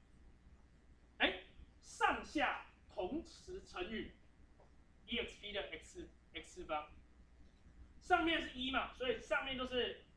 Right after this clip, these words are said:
E X P的 X 次方，这样可以接受吧？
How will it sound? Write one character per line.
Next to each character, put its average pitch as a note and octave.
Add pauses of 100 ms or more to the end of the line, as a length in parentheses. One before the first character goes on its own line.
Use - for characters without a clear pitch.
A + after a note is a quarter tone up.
(580)
E C4
X A#3+
P A3+
的 G#3 (920)
X G3
次 A3
方， G3+
这 A3+
样 G#3
可 G3
以 F3
接 F3+
受 F3+
吧？ -